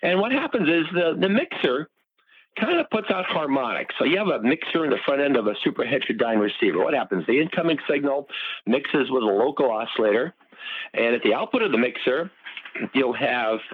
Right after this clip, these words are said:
multiples of frequencies. That's what mixers do. They make multiples. And it's up to the I F stage after the mixer to pick the right multiple.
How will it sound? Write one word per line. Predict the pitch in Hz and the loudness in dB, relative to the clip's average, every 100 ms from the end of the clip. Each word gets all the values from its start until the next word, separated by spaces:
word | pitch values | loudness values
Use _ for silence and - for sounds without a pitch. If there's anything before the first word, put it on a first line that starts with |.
| - - | -18 -4
multiples | 113 139 202 - - 127 - | 0 2 2 0 0 0 0
of | 175 | -2
frequencies. | - 359 - - 180 175 | -2 -2 -2 0 0 0
That's | 175 196 | 0 0
what | 160 | 0
mixers | 170 - 160 131 - | -2 0 0 0 0
do. | 117 | 0
They | 104 | 2
make | 117 151 - | 0 0 0
multiples. | 131 135 107 87 85 - - - - - - | 0 0 0 0 0 -4 -20 -20 -16 -14 -6
And | 165 | -4
it's | 185 269 | -2 -4
up | - | -2
to | 247 | 0
the | 214 196 | 0 0
I | 170 165 | -2 0
F | 160 156 - | 0 0 -2
stage | 123 110 107 - - | 0 2 2 -2 -6
after | - 170 - 156 | -4 -4 -2 0
the | 117 | 2
mixer | 110 110 - 110 | 2 0 -2 0
to | 113 | 0
pick | - - 214 - | -2 -4 -4 -2
the | 143 | 0
right | 131 139 - | 0 0 0
multiple. | 113 127 - - - - | 2 2 0 -2 0 -2